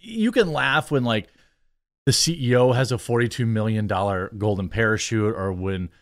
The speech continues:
the J J has a seventeen million dollar parachute or whatever. But, like, regular everyday people, um, it's a little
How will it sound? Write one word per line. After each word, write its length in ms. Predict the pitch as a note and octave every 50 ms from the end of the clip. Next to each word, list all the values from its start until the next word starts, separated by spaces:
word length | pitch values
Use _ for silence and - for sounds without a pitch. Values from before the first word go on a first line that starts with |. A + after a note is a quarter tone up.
| _ _ _ _ -
the 100 | A2+ A2
J 340 | G2 F2+ G2+ A#2 A2+ A2+ A2
J 300 | A2+ A2+ A2 A2 A2 G#2+
has 420 | F#2+ A2 G#2 G2+ G#2 G2 - -
a 100 | G2+ G#2+
seventeen 640 | F#2+ - - - G#2 G#2 A2 G#2 - - A#2 G#2+ G#2
million 320 | G#2 G#2 G#2 G#2+ G#2+ G#2
dollar 300 | G2+ G2 G2 G2+ G2 F#2
parachute 680 | - - A2+ G#2+ G#2 G#2 G2 - - A#2+ A2+ A2 G#2+
or 80 | G2+ F#2+
whatever. 440 | F#2+ G2+ G#2 G#2+ G#2 G#2+ A2 G2+ - - _ _ _ _ _ _ _ _ _ -
But, 80 | D3
like, 120 | C#3 C#3 G#2
regular 420 | A2+ G#2+ B2+ C3 B2 C3+ B2+ C3+ C3+
everyday 420 | F#2+ A2+ A2+ A#2 A2 G#2+ G2+ G2
people, 720 | - - - E3+ E3+ D#3+ E3 C3+ A#2 A2+ A2+ A2 G#2 - - _ _ _ _ _ _ _ -
um, 640 | A2+ G#2+ G#2+ G2+ G2 F#2+ F#2+ F#2 F2+ F#2 F#2+ G2+ - _ _ _ _ _ _ _ _ _
it's 200 | - C3 A2+ -
a 80 | D3 C3+
little 640 | B2+ B2 C3+ C#3+ C3+ C3+ B2+ A#2+ G#2+ G2 - _